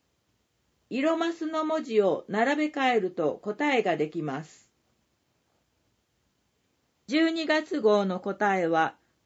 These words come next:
もみの木でした。詳細は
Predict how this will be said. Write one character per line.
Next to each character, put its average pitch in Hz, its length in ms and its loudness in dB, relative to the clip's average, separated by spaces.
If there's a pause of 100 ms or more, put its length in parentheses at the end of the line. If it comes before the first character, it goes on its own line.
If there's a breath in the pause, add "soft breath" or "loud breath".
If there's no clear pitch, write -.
(160)
も 302 180 4
み 320 160 0
の 196 220 -2
木 165 360 -6 (380)
で 180 160 0
し - 140 -14
た。 135 320 -4 (1500)
詳 330 280 0
細 302 340 2
は 262 240 -2